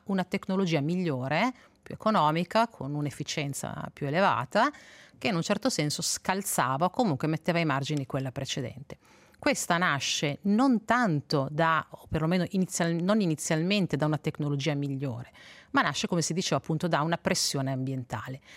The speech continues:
E proprio perché nasce con questo tipo di politica pubblica dall'alto verso il basso, è più complicata, più complicata perché il sistema ha un'inerzia elevatissima. Cosa vuol dire un'inerzia? Vuol dire che tutto il nostro sistema produttivo e di consumo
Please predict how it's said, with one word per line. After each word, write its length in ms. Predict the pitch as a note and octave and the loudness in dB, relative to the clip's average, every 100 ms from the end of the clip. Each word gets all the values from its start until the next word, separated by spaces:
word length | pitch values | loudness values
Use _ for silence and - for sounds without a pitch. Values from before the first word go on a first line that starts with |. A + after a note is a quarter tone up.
| - | -20
E 140 | - G#3+ | -4 0
proprio 240 | B3+ A#3 | 2 2
perché 320 | F3 D#3 - | 2 0 0
nasce 400 | E3+ D#3 C3+ - | 2 2 0 -4
con 160 | C#3 C#3+ | -4 0
questo 320 | F3+ - D#3 | 0 0 -4
tipo 340 | - F#3 - | -2 -6 -2
di 320 | D3 E3+ F3+ C3+ _ _ _ | -2 2 2 0 _ _ _
politica 460 | - F3+ F#3 F#3+ D#3+ | 2 2 2 0 0
pubblica 480 | - G#3 D3+ C#3 C3 | 2 2 4 0 -2
dall'alto 360 | D3 E3+ D#3+ | 2 0 0
verso 280 | C#3 D#3 - | -2 0 2
il 60 | A#3+ | 4
basso, 520 | F3 A#2+ - G3+ G#3 - - - - _ | 2 2 2 2 2 -2 -20 -20 -20 _
è 140 | G3+ | -4
più 120 | - | 0
complicata, 720 | A#3 D#3+ C#3+ C#3 G3 E3+ C3+ D3 | 0 0 0 0 0 0 0 -2
più 140 | F3+ | 0
complicata 540 | - F#3+ G3 A#3 C4 | 0 0 2 2 2
perché 260 | F4 F3+ - | 2 2 2
il 80 | - | -2
sistema 760 | - E3 - A3 B3+ D#4 - - | 0 -4 2 4 6 4 2 0
ha 340 | F3 E3 F#3 - - - | 2 2 0 -4 -20 -18
un'inerzia 920 | - G#3 F#3+ F#3 F3+ G3 - G3+ F#3 - | 2 4 6 6 4 2 0 2 2 0
elevatissima. 840 | F#3 E3+ D#3 - D3 - D3+ E3 | 0 0 0 -2 -2 -2 -2 -2
Cosa 220 | - G3+ | 0 2
vuol 100 | G#3 | 4
dire 140 | F#3 | 4
un'inerzia? 500 | C#3+ D3+ D3+ C#3 - | 2 0 0 -2 -2
Vuol 120 | G#3 B3 | -2 2
dire 180 | D3+ | 0
che 100 | - | 0
tutto 240 | F#3 - - | -6 -2 0
il 60 | |
nostro 200 | F#3 - | 0 0
sistema 380 | D#3+ D#3+ - D3+ | -4 -2 0 0
produttivo 460 | B2 D#3+ E3+ - D3+ | 0 -4 -2 0 0
e 60 | |
di 100 | C3+ | 0
consumo 600 | - A#3 A3 - D#3+ G3 | 0 -2 0 0 2 2